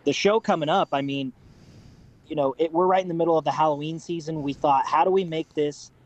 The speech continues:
you know, kind of a Halloween kind of feel to it?" But I didn't wanna do the traditional, like, "Hey, this is a Halloween show,"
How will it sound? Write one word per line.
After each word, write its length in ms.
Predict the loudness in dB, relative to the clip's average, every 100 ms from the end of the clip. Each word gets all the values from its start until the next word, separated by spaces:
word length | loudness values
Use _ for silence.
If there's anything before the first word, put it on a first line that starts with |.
| _
you 100 | -6
know, 180 | -4 -4
kind 420 | -6 -6 -6 -2
of 160 | -2 0
a 60 | -2
Halloween 580 | 0 -2 -2 -4 -8
kind 200 | -8 -8
of 60 | -10
feel 260 | -2 0 0
to 220 | 0 2
it?" 140 | 2 0 _ _
But 120 | 0
I 60 | 2
didn't 120 | 2
wanna 220 | 0 -2
do 200 | -2 -2
the 120 | -2
traditional, 580 | -2 -4 -4 -4 -4 -2
like, 380 | 0 -2 -4 -8 _ _ _ _ _ _ _
"Hey, 160 | 0 0
this 160 | 0
is 80 | -4
a 80 | -2
Halloween 480 | 0 0 0 -6 -8
show," 500 | -8 -10 -8 -12